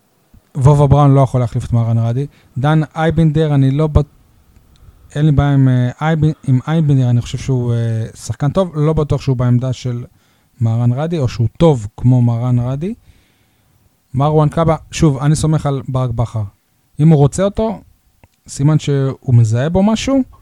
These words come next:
בואו נקווה שהוא יהיה רכש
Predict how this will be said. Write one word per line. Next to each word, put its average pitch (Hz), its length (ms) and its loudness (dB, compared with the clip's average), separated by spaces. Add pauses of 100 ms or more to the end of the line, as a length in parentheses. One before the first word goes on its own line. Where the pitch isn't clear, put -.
(800)
בואו 151 140 0
נקווה 185 360 -4
שהוא 135 520 -2
יהיה 147 140 -4 (640)
רכש - 680 -10